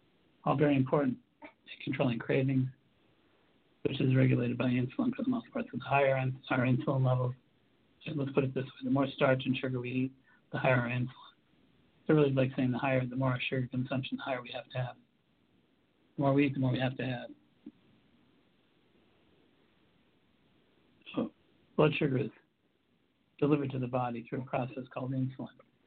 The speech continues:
Insulin is a shuttle service. It delivers sugar throughout the body.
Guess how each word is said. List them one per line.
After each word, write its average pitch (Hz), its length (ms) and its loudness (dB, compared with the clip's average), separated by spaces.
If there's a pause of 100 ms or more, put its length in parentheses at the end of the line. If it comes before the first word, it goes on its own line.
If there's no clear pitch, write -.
(200)
Insulin 135 340 2
is 127 60 -4
a 120 140 -4
shuttle 131 320 2
service. 117 220 -4
It - 760 -18
delivers 131 280 2
sugar 131 260 2
throughout 123 220 -2
the 131 80 0
body. 113 380 0